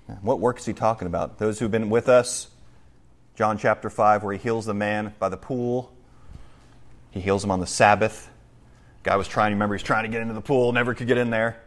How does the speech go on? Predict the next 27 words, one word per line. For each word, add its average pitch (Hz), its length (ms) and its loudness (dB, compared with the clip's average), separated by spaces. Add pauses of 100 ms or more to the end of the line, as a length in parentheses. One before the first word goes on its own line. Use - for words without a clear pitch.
(180)
He 104 100 -10
comes 107 280 -4
in 104 80 -4
and 98 100 -4
heals 104 240 0
him 101 80 -2
on 98 120 -2
the 95 40 -6
Sabbath. 101 540 0 (4000)
Verse 117 140 0
twenty-two, 117 300 0 (100)
"Moses 170 320 6
gave 185 240 6
you 175 80 2
circumcision, 143 640 4
not 131 180 4
that 120 100 6
it's 120 160 4
from 107 220 0
Moses, 107 480 2
but 107 180 -2
from 104 180 -2
the 101 60 -2
fathers," 98 720 0 (140)
first - 280 -12
to 107 160 -10
Abraham. 92 580 -8